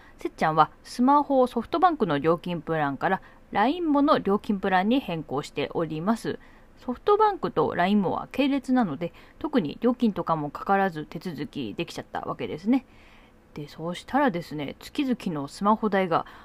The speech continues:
マジで五千円ぐらい浮いて、すごーと思ったので、今日はこの話をしようかなと思います。で、せっちゃんはですね、大学生の頃からずっとソフトバンクなんですが、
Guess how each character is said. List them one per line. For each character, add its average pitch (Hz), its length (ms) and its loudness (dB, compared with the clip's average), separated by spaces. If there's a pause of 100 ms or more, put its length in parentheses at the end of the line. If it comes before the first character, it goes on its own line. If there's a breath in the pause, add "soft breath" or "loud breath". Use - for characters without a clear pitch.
(140 loud breath)
マ 262 140 4
ジ 165 120 -10
で 147 180 -2
五 - 160 -4
千 277 200 4
円 277 140 6
ぐ 269 100 4
ら 202 120 6
い - 80 2
浮 165 140 -4
い 165 60 -6
て、 156 220 0
す 220 220 -4
ご 262 240 6
ー 254 40 2
と - 140 -4
思 185 240 -4
っ 180 60 -6
た 175 120 -8
の 180 140 -6
で、 208 160 2 (280 loud breath)
今 254 100 0
日 190 40 0
は 147 60 0
こ - 140 -4
の 220 80 4
話 214 340 -2
を 185 60 -4
し - 120 -10
よ 180 60 -2
う 175 40 -8
か 180 100 0
な 175 180 0
と - 240 -4
思 190 300 -2
い 190 100 -2
ま 262 160 4
す。 190 240 -4 (720 soft breath)
で、 165 320 -4
せ 392 100 -4
っ - 80 -4
ち - 60 2
ゃ 254 60 6
ん 208 40 2
は 135 120 -2
で 147 100 -2
す - 120 -10
ね、 135 200 -4
大 269 180 0
学 381 200 -2
生 180 200 -2
の 165 120 -4
頃 165 220 0
か 156 120 0
ら 151 120 0
ず 185 160 -2
っ 208 40 0
と 208 120 -4
ソ - 120 -10
フ - 100 -12
ト 226 140 2
バ 220 120 6
ン 196 80 0
ク 131 120 -8
な 120 120 -4
ん 127 60 -6
で 156 100 -6
す 180 120 -8
が、 196 160 0